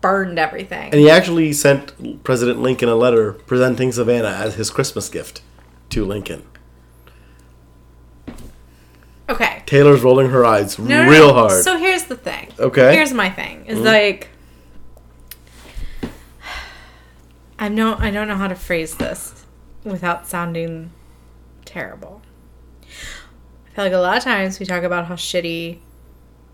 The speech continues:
Speaker 1: Confederate generals were. And they
Speaker 2: Sure.
Speaker 1: were.
Speaker 2: Sure.
Speaker 1: Absolutely.
Speaker 2: Yeah.
Speaker 1: They were on the wrong side of history.
Speaker 2: Correct.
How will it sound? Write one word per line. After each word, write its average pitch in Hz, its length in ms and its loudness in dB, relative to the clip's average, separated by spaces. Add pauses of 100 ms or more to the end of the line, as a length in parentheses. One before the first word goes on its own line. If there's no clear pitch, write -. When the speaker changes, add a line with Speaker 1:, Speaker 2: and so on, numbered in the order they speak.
(120)
Speaker 1:
Confederate 175 400 -6
generals 80 440 -18
were. - 200 -20 (160)
And 254 160 4
they 381 60 6
Speaker 2:
Sure. 392 100 2
Speaker 1:
were. - 280 0 (600)
Speaker 2:
Sure. 180 180 2
Speaker 1:
Absolutely. 285 680 0
Speaker 2:
Yeah. 147 300 2 (300)
Speaker 1:
They 208 140 2
were 208 120 4
on 208 120 4
the 185 80 -2
wrong 277 440 0
side 233 260 2
of 226 80 -4
history. - 500 -10
Speaker 2:
Correct. - 460 0